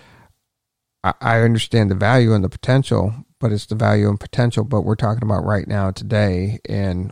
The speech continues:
what people are willing to pay versus what people are asking for. There, there's still a far separation for that.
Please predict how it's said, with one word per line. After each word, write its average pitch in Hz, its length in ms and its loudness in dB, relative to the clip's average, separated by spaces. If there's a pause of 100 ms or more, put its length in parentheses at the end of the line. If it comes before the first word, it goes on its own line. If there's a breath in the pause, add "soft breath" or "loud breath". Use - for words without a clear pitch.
(120)
what - 260 -4
people 123 260 -2
are 107 80 0
willing 113 320 2
to 104 60 -4
pay 107 380 -2 (200)
versus 110 460 -8
what 104 180 -6
people 117 280 -4
are 101 160 0
asking 104 400 -2
for. 101 500 -4
There, 117 260 0
there's 127 220 0
still 104 300 -2
a 92 40 -6
far 98 300 -4
separation 95 840 -6
for 95 260 -6
that. 85 320 -4